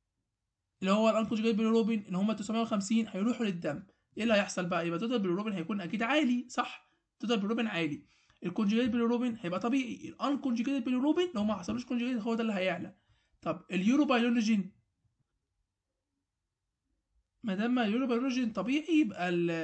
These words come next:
اليورين كولر برضو هيبقى ايه؟ طبيعي، تمام؟ نورمال ليه؟ لان انا عارف ان بيغير شكل اليورين هو مين؟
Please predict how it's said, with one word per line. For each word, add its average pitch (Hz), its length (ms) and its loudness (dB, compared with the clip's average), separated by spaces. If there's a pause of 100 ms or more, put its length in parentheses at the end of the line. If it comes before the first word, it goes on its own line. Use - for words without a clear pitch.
(440)
اليورين 226 380 0
كولر 247 200 0
برضو 240 360 -2
هيبقى 208 260 -2
ايه؟ 226 240 -2 (320)
طبيعي، 254 400 4 (200)
تمام؟ 190 340 0 (360)
نورمال 262 360 4
ليه؟ 233 220 2 (260)
لان 202 160 2
انا 226 140 4
عارف 220 360 0
ان 185 180 -4
بيغير 185 540 2
شكل 240 360 -2
اليورين 220 380 2
هو 190 200 0
مين؟ 202 380 2